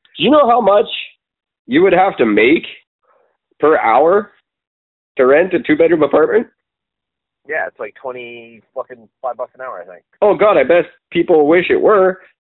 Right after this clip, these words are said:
Speaker 1: Thirty-five forty-three an hour. To be able to afford a two-bedroom apartment, you would have to make thirty-five forty-three an hour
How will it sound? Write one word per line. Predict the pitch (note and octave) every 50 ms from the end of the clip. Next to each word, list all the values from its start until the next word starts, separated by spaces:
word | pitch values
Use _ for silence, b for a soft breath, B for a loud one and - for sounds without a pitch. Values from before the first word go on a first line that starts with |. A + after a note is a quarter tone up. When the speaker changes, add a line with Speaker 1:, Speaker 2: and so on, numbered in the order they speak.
| _ _
Speaker 1:
Thirty-five | C#4 D4+ E4 D#4+ D4+ - - - A#3 A3+ A3 G#3+ A3 G3 -
forty-three | - G#3+ G#3 G3+ G3 F#3 F#3 - - F#3 F3+ E3+ E3 E3+
an | C#3+ C3+
hour. | B2+ A#2 G2+ F#2 F2+ - - - - _ _ _ _ _ _ _ _ _ _ _ _ _ _ _ _ _ _ _ _ _ _ _ _ _ _ _ _ _ _ _ _ _ _ _ _ _ _ _ _ _ _ _ _ _ _ _ _ _ _ _ _ _ _ _ _ _ _ _ _ _ _ _ _ _ _
To | - D3+ C#3+ C3 A#2+
be | C#3+ D#3+ F#3 G3
able | F#3+ G3
to | G3 F#3+
afford | F#3 E3+ - E3+ E3+ E3 E3 D#3+
a | C3+
two-bedroom | - - F#3+ F#3 G#3 G3+ F#3 F#3+ F3
apartment, | E3 D3+ - E3 D#3 D3 D#2+ G2 C#3+ - - _ _ _ _ _ _ _ _ _ _
you | A#2+ C#3 D3+
would | E3 D#3+
have | D#3+ E3 D#3 -
to | D3+
make | C#3+ C#3 C#3+ C#3 - _
thirty-five | E3 F3 F#3 F#3 F#3 - F#3 F#3 F3 E3 D3+ -
forty-three | E3 E3 D#3+ D3 C3+ B2+ C#3+ C#3+ C#3+ C3+
an | B2+ A#2
hour | G#2+ G2+ G2+ G2+ G#2 G#2 A2 b